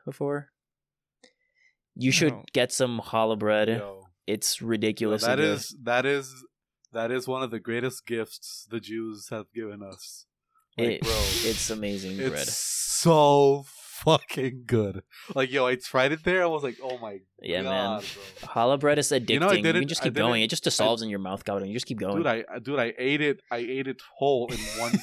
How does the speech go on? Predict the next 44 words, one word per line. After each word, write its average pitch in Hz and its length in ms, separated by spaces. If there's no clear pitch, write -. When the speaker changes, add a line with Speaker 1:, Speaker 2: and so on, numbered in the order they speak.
Speaker 3:
like, 202 140
one 113 200
Speaker 1:
Yeah. 98 40
Speaker 3:
day. 101 200
One 120 180
day. 98 180
Speaker 1:
It's 104 140
stupid. - 300
Speaker 3:
Like, 127 220
I 139 80
ate, 165 360
like, 135 280
I 135 100
ate, 160 200
like, 135 200
one 139 360
quarter 131 380
of 110 120
it 104 200
before 135 360
getting 127 340
to 131 100
my 110 160
house. 101 420
Left 123 460
it 151 100
home. 107 420
Went 123 280
out. 127 320
When 123 180
I 117 80
came 151 320
back, 123 400
I 113 60
ate 110 260
the 107 120
rest 104 300
of 104 140
it. 107 140
I 117 60
was 120 120
like, 113 200
"Fuck - 340
it." 107 160